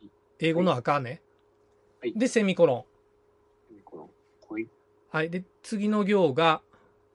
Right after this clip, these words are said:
Speaker 1: シーティーエックスドット、
Speaker 2: シーティーエックスドット、
Speaker 1: うん。えー、ビギンパス。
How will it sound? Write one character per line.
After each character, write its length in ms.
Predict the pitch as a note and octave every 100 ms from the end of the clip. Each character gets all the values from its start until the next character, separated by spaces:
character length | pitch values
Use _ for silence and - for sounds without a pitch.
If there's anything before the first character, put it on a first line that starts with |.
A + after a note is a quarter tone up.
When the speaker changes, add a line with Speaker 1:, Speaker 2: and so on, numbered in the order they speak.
| _ _
Speaker 1:
シ 260 | - A3+ A3+
ー 60 |
テ 100 | G3+
ィ 40 | G#3+
ー 20 |
エ 20 | G#3+
ッ 80 |
ク 80 | -
ス 140 | - C3+
ド 100 | B2+
ッ 60 | _
ト、 260 | F#3+ F#3+ - _ _ _ _ _ _
Speaker 2:
シ 80 | _
ー 80 | -
テ 40 |
ィ 40 | G#2+
ー 40 |
エ 20 |
ッ 40 | -
ク 100 | -
ス 120 | - -
ド 60 | G2
ッ 20 |
ト、 320 | _ _ -
Speaker 1:
う 20 |
ん。 180 | D#3 B2 _ _ _ _ _ _ _ _ _ -
え 180 | D3+ C#3
ー、 40 |
ビ 160 | B2+ G3
ギ 120 | B3
ン 80 | A3+
パ 120 | G3
ス。 300 | - -